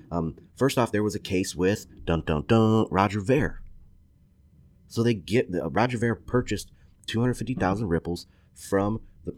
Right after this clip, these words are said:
Ripple Labs back in, uh, two thousand fifteen, I think. And, um,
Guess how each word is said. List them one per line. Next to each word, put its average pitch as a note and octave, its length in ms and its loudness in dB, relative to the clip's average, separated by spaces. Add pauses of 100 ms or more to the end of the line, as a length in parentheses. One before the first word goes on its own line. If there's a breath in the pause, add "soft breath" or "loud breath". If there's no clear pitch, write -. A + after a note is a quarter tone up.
(100)
Ripple G#2 280 0
Labs D#2 400 0 (200 soft breath)
back G2+ 440 -4 (160)
in, F#2+ 260 -4 (420)
uh, D2+ 180 -10 (1300)
two B2 100 -2
thousand G2+ 280 2
fifteen, - 500 -4 (560)
I C2+ 60 -12
think. - 300 -8 (1000)
And, F2+ 400 -2 (800 soft breath)
um, F#2+ 320 4